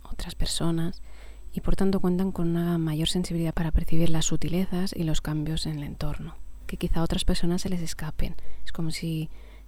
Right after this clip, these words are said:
eh, yo qué sé, como si tuvieran unas gafas muy potentes, ¿no? Que les ayudan a, a percibir pequeñas cositas que, que igual se pasan por alto se le pasan por alto a otras personas.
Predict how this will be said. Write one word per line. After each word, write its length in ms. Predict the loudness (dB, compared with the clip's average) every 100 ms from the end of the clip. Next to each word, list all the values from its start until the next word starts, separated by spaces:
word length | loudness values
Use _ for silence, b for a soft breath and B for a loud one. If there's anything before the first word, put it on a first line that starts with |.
| -10
eh, 440 | -10 -8 -10 -10 -8
yo 80 |
qué 80 | -8
sé, 120 | -10
como 140 | -6 -6
si 80 | -6
tuvieran 240 | -4 -2
unas 200 | 0 -2
gafas 300 | 2 4 6
muy 200 | 4 4
potentes, 440 | 4 4 2 0
¿no? 120 | -2 -4
Que 80 |
les 140 | -6 -6
ayudan 280 | -4 -4 -2
a, 120 | -4 B B B -12
a 80 | -4
percibir 400 | 0 0 0 -2
pequeñas 520 | 0 2 6 8 10
cositas 460 | 8 8 4 2 -2
que, 280 | -4 -8 -10 B B -8
que 100 | -6
igual 200 | -4 -4
se 100 | -2
pasan 260 | 0 2
por 140 | 4 4
alto 360 | 6 6 4 B B B B 4 6
se 180 | 4 4
le 100 | 0
pasan 320 | 0 -2 0
por 140 | 2
alto 200 | 2 2
a 20 |
otras 200 | 2 2
personas. 640 | 2 2 0 -2 -4 -8